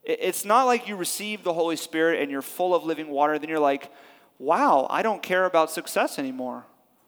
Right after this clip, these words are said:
Right? I don't care about romance. I don't care about experiences. I don't care about recognition. It's, it's not as if all of a sudden those things are gone. It's not living water, some kind of magical pill to take away your physical longings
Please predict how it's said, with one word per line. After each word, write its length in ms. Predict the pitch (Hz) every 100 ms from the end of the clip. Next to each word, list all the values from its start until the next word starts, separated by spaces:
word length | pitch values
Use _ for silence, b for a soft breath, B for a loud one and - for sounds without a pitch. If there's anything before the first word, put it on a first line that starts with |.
| _ _ _
Right? 180 | 156 196
I 180 | 160 185
don't 180 | 302 240
care 280 | 208 247 233
about 440 | 175 156 143 143
romance. 400 | 156 156 156 175 -
I 100 | 202
don't 160 | 233
care 220 | 220 202
about 180 | 214 175
experiences. 720 | 151 - - 143 147 147 180 165
I 100 | 185
don't 180 | 226 220
care 320 | 196 196 196
about 300 | 180 147 135
recognition. 640 | 147 151 143 139 - 160
It's, 220 | - 160
it's 180 | - 180
not 160 | 208 247
as 140 | 196
if 120 | 196 B B -
all 180 | 180
of 60 | 214
a 40 | 185
sudden 180 | 202
those 160 | 185 180
things 220 | 185 175
are 100 | 247
gone. 400 | 131 196 214 151
It's 180 | 135 -
not 220 | 180 185 B -
living 220 | 180 196
water, 240 | 185 185
some 160 | 175 185
kind 120 | 180
of 60 | 156
magical 480 | 151 175 175 - 156
pill 240 | 185 185
to 80 | 160
take 240 | - 165
away 200 | 156 156
your 120 | 151
physical 420 | 139 160 156 143 131
longings 760 | 160 202 135 90 90 - -